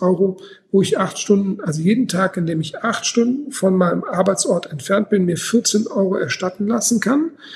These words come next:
dann ist das eine Regel, die steht im Gesetz und die kann ich für mich nutzen. Wenn ich also jetzt den ganzen Monat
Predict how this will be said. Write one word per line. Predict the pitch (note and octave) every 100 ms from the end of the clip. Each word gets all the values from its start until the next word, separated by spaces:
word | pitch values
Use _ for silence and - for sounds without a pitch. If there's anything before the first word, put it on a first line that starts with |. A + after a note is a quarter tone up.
| - _
dann | - C#4+ C#4+ - - - -
ist | - -
das | A3+ -
eine | G#3 F#3
Regel, | F3+ F#3
die | C4+
steht | - F#3+ F#3
im | F3+
Gesetz | D#3+ E3+ F3+
und | A#3+
die | B3+
kann | E3+ D#3+
ich | D#3+
für |
mich | A3 -
nutzen. | D4 D#4 - D#3 D#3+
Wenn | A3
ich | C#4 C4
also | G3 G3
jetzt | F#3 - -
den | F3
ganzen | G3 A3+ G#3
Monat | F#3 F#3+ G3+ E3+ E3+